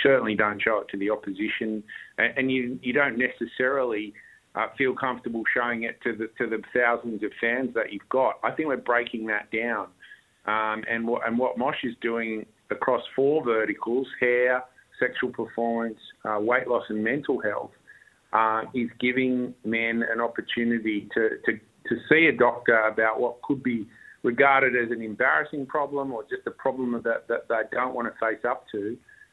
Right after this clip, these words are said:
Uh, this gives an easy process around that. Sports people are really important in this area, Hutchie, because they can, uh,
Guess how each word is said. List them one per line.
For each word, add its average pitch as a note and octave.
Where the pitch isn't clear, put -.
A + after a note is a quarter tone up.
Uh, A2+
this B2+
gives A#2
an A2+
easy A2+
process A2+
around G#2+
that. A2
Sports F3
people A#2+
are A#2
really A#2
important A#2
in A2
this G#2+
area, A#2
Hutchie, G#2+
because G#2+
they A#2
can, G#2+
uh, G#2